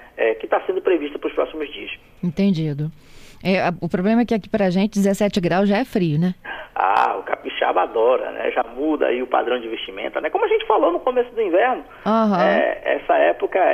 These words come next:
Speaker 1: época que o capixaba, né, é, busca, digamos assim, é, é, é, dar uma, uma,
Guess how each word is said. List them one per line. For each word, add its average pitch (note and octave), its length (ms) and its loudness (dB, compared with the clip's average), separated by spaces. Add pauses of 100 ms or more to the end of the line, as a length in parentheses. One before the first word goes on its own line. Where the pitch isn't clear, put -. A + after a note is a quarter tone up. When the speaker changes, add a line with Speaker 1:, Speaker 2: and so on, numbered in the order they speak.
(140)
Speaker 1:
época D#3+ 240 -4
que - 100 -8
o D#3+ 60 -4
capixaba, C3+ 720 0 (360)
né, A#2+ 500 2 (400)
é, A#2 100 2
busca, E3+ 500 0
digamos C#3 460 0
assim, C3 440 -4
é, A#2+ 460 0
é, G#2+ 340 0 (360)
é, G#2+ 440 2
dar B2 260 2
uma, A#2 760 0 (600)
uma, G2+ 540 -4